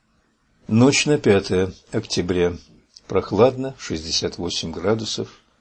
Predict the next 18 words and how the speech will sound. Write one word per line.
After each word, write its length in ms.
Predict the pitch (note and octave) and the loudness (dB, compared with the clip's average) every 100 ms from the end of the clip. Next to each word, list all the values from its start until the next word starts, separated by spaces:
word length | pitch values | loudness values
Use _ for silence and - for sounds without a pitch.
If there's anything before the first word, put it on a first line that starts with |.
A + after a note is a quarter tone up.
| _ - | _ -10
ясно. 480 | F#2 F2+ - - - _ _ - - _ _ _ _ | 0 2 0 -8 -12 _ _ -20 -20 _ _ _ _
Обычные 500 | - A#2+ E3 - C3+ | -2 2 2 2 0
вспышки 500 | A2+ - C3 - G#2+ | -2 -2 -4 -4 -4
сине-серебряного 960 | G#2 - A2+ G#2 G#2 F#2+ F#2 F2+ F2 E2 | -4 -2 -2 -2 -2 -2 -4 -4 -4 -4
света. 420 | - F2+ D#2 - _ - - _ | -6 -6 -8 -10 _ -20 -20 _
Воздействие 840 | - F#2+ G2 F#2 C3+ C#3 - A2+ | 0 2 2 2 0 0 0 0
лучей, 380 | G#2 G2 - G2+ | 2 0 0 -2
но, 260 | F2+ A2 A2 - | 2 2 2 -4
кроме 320 | - G#2 F#2+ | 0 2 2
вибрирования, 920 | F2+ F#2 F#2 D3+ B2+ E2 D#2 D2 - - _ _ _ | 0 -2 0 0 0 0 -2 -6 -8 -14 _ _ _
никаких 560 | A2 C3+ C3+ - G2 F2 | 0 4 2 2 -4 -4
других 400 | F2 E2 D3+ - | -6 -6 -4 -2
ощущений 720 | B2 A2+ - B2 A2 G#2+ G#2 _ _ | -2 -4 -4 -2 0 0 -2 _ _
не 280 | F#2+ F2+ F#2+ | -6 -2 -2
было. 280 | F2+ F2 E2+ - _ - - - - _ | -2 -2 -4 -8 _ -20 -20 -20 -20 _
Дума 500 | G2 C3+ E3 D#3 - - | 4 4 6 4 4 2
о 280 | C3 C3+ - _ - | 6 6 4 _ -2
круге 720 | C3 B2+ D3 G2+ F2 D#2+ | 2 4 2 0 -4 -6